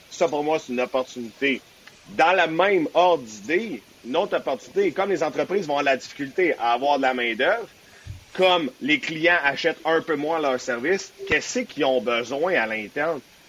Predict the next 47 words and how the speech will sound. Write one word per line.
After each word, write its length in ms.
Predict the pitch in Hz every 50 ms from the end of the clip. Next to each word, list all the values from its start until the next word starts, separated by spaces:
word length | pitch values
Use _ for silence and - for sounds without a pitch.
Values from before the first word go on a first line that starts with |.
| - - -
Ils 80 | 110 123
ont 100 | 123 120
besoin 400 | 131 135 135 - 165 185 202 165
de 120 | 127 120
squeezer 720 | - - - - - 170 175 180 170 151 135 139 180 214 214
puis 140 | - 156 127
d'optimiser 1040 | 202 214 196 175 165 170 - - - - 190 190 185 175 160 139 143 160 202 208
leur 260 | 190 160 139 135 127 120
rentabilité 800 | 123 135 135 135 - 143 127 123 123 117 113 110 - 170 175 185
puis 140 | 180 -
leurs 320 | 123 127 120 123 127 117 123
opérations, 800 | 131 104 - 127 123 120 120 113 110 104 - - - 143 143 135 - - - - - - - - - - -
de 120 | 117 127
couper 340 | 123 - - - - 190 190
des 240 | 165 156 147 131 120
postes. 480 | - - 170 180 156 127 - - - - - -
Tu 60 | 156
sais, 160 | 147 143 120 - - - - - - 95
je, 200 | 98 135 139 131
je 100 | 123 117
vois 140 | 143 180 196
beaucoup 260 | 180 175 202 - -
ça 200 | - - - 175
récemment 520 | 151 131 127 123 - 139 127 127 139 135 135
là, 100 | 127 127
sur 200 | - - 127 123
les 100 | 127 123
médias 340 | 120 120 117 101 127 135 131
sociaux, 400 | 131 135 117 104 - 156 151 151
là, 120 | 143 135
les 180 | 117 117 123 123
gens 220 | 117 143 151 156
qui 60 | 135
sont 140 | - 143 120
méga 300 | 117 123 123 117 139 139
fâchés 480 | - - 147 123 113 113 - - 160 151
parce 200 | - 127 120 -
qu'on 160 | 127 120 120
a 80 | 120 110
des 180 | 113 117 110
caisses 360 | - - 143 143 143 139 -
électroniques 680 | 131 123 123 117 - - 117 117 117 123 139 147 139 123
dans 140 | 120 113 113
les 100 | 113 113
I 160 | 113 113 113
G 260 | 113 - 117 113 117
A 160 | 127 143 147